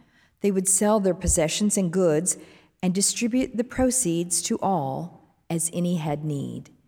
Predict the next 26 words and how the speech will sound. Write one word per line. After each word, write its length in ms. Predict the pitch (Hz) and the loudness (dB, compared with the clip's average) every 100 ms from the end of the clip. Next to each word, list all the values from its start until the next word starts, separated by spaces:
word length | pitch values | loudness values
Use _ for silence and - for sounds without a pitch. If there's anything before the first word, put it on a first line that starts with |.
| _ _ _ _ _ _ 156 | _ _ _ _ _ _ 0
Day 220 | 175 175 | 2 4
by 240 | 196 196 | 4 2
day, 340 | 196 170 139 147 | 4 2 2 0
as 220 | 180 175 | 0 2
they 80 | 196 | 2
spent 320 | - 233 - | 2 -2 0
much 420 | 202 220 240 - | 2 2 0 -4
time 400 | - 247 247 247 | -4 0 4 4
together 420 | 226 160 151 165 | 2 0 0 2
in 140 | 180 180 | 2 2
the 100 | 175 | 0
temple, 440 | - 226 202 175 | 0 0 2 -2
they 220 | 175 196 | 0 -2
broke 420 | 190 208 226 240 - | 0 2 0 0 0
bread 360 | 185 185 214 | 2 4 2
at 180 | - 202 | 0 -4
home 420 | - 170 175 202 - - - | 0 2 2 2 -2 -16 -4
and 180 | 190 - | -2 0
ate 280 | 202 226 - | 0 0 2
their 140 | 254 | 0
food 420 | 247 196 185 202 | 0 2 4 4
with 220 | 185 185 190 | 0 -4 -4
glad 500 | 202 220 262 277 247 | -4 0 0 0 0
and 160 | 196 185 | 0 0
generous 440 | 202 208 214 214 | 2 2 2 0
hearts, 520 | - 170 156 - - | -2 -2 -2 -2 -4